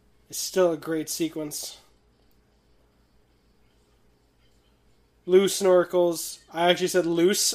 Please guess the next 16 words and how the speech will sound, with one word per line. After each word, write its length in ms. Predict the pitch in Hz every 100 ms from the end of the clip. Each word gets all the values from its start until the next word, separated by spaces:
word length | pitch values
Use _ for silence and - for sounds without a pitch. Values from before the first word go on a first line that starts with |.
| -
snorkels, 540 | - 202 202 208 208
my 140 | 165
bad. 340 | 160 175 180 185
Loose 440 | 170 175 185 185 -
snorkels 580 | 175 170 170 165 160 - - - _ _ _ 175
is 640 | 170 170 170 170 160 139
good 360 | - 185 180 -
for 520 | 180 170 165 156 - _ _ 139
gas 340 | 175 180 -
attacks. 680 | 156 156 135 131 - - - _ _ _ _ _ _ _ _ _ _ _ _ _ _ _ _ _ _ _ _ _ _ _
But 140 | 151 180
it 80 | 175
wouldn't 260 | 175 165
work 260 | 165 160 170
like 240 | 160 156
this 460 | 156 151 - -